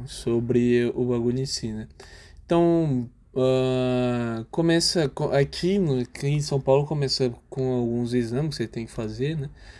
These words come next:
É, <laughs> já começa engraçado, já começa aleatório daí, né? Eu fui fazer alguns exames, então tive que fazer exame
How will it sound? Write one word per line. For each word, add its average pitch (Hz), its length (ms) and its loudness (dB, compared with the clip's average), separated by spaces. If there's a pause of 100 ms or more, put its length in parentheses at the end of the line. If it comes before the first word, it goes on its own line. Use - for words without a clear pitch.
(320)
É, 110 500 -2 (360)
<laughs> 139 380 0
já 127 240 -2
começa 123 460 -4
engraçado, 120 540 -6 (260)
já 208 120 -6
começa 240 460 0
aleatório 185 480 2
daí, 117 220 -2 (320)
né? 117 200 -4 (480)
Eu 120 80 -6
fui 156 160 -2
fazer 156 300 2
alguns 151 340 0
exames, 139 560 0
então 120 320 -2
tive 120 280 -2
que - 140 -18
fazer 117 400 -2
exame 110 800 -4